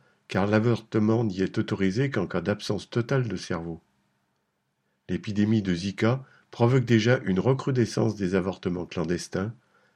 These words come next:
alors que chaque année, un million de Brésiliennes y ont recours, et que, parmi celles qui n'ont pas accès à une coûteuse clinique privée,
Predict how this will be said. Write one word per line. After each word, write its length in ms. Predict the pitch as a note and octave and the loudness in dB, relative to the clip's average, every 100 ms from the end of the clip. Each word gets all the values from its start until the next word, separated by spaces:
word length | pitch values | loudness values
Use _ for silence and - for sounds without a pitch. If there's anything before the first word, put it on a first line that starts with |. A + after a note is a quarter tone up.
| - | -4
alors 280 | G2+ G#2 - | 0 0 0
que 120 | F#2 | -2
chaque 260 | - G#2+ | 0 0
année, 320 | G#2 F2+ F#2 - _ _ - | 0 0 -2 -6 _ _ 0
un 140 | A2 | 4
million 360 | B2 B2 A#2+ A2 | 4 4 4 4
de 120 | F2 | 2
Brésiliennes 760 | D#2+ A#2 G#2+ F2+ F2+ F#2+ A2 - | 2 0 0 -2 0 2 0 -4
y 160 | F#2+ F#2 | -2 -2
ont 80 | |
recours, 580 | F2+ F2 - F#2+ B2 C3 - _ _ _ - | -2 -4 -2 -2 -2 -4 -12 _ _ _ -2
et 140 | A2+ | -2
que, 200 | A2 A#2 | 4 4
parmi 320 | G2 F#2 E2+ F2+ | 4 2 -2 0
celles 300 | - A#2 A2 | 0 0 0
qui 160 | - | -2
n'ont 140 | E2+ E2 | -2 -2
pas 320 | A#2 A2 - | -2 -4 -4
accès 520 | F#2 - - F#2+ - | -10 -8 -4 -4 -4
à 80 | - | -6
une 200 | E2+ E2 | -4 -6
coûteuse 440 | D#2 B2+ A#2+ G#2+ F2+ | -8 -6 -2 -2 -4
clinique 340 | - F2+ F2 | -8 -8 -8
privée, 400 | - G2 E2 | -6 -6 -6